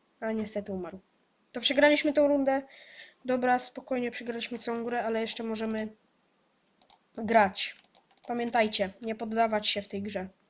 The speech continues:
Możemy jeszcze wygrać, że zabijemy, że ja zabiję na przykład wszystkich z nich. To by było fajnie. Flashbang.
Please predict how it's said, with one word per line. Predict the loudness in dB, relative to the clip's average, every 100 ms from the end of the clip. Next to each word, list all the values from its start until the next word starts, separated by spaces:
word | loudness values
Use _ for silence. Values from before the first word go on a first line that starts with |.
| _ _ -20 _ -20 _ _ -6
Możemy | -4 0 0
jeszcze | 0 0 -2
wygrać, | -4 -2 -2 -2 -4
że | -6 -4 -4 -2
zabijemy, | -4 -4 -4 -4 -4 -8 _ _ -6
że | -2 0
ja | 2 2
zabiję | 0 0 -2
na | -2
przykład | -4 -2 -4 -4 _ _ -6
wszystkich | -2 -2 -2 -2 -2
z | 0
nich. | -2 -2
To | -8
by | -8
było | -6 -8
fajnie. | -6 -6 -6 -8 -12 _ _ _ -20 _ _ _ _ _ _ _ _ _ _ _ _ _ _ _ _ _ -20 -20 -20 -6
Flashbang. | 2 2 2 0 0 -4